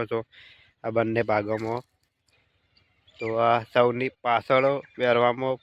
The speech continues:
પ્રોબ્લેમ પેલું હતું અને આ બંને ભાગોમાં તેમ પણ ઉગવાનું પણ ચાલુ છે. હવે ખાતર વિકાસ પણ કરવાનો છે, હવે ખાતર આપવાનું છે, હવે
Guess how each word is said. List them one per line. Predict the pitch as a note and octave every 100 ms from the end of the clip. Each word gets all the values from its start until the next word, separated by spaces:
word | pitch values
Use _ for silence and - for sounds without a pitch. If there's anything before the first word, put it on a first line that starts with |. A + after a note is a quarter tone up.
| _
પ્રોબ્લેમ | _ B2 A2+ A#2 A#2+
પેલું | A#2+ A2 A2
હતું | G#2 - A#2+ C#3+ _ _ _ _ _ _ _ _
અને | - A2 A2
આ | G#2
બંને | A2+ A2+ A2
ભાગોમાં | G#2 G#2 G#2+ G#2+ A#2+
તેમ | - A#2 G#2+ _
પણ | A#2 G#2+
ઉગવાનું | G#2 A2 B2 B2+ B2
પણ | B2 -
ચાલુ | A#2+ A#2+
છે. | C3 C#3+
હવે | C#3 A#2 A2+
ખાતર | _ A2 A2 B2+ B2 B2 - _ _ _ _ _ _
વિકાસ | A#2+ A2+ C3 A#2+ G#2 C3+ B2
પણ | - A2+ A2+
કરવાનો | A2+ A2+ G#2+ G#2
છે, | G#2 A#2+ A2+
હવે | G#2+ A2 C3 _ _ - - _ _ _
ખાતર | A2+ G#2 A2+
આપવાનું | A2 G#2+ - B2+ A#2
છે, | - A2+
હવે | G#2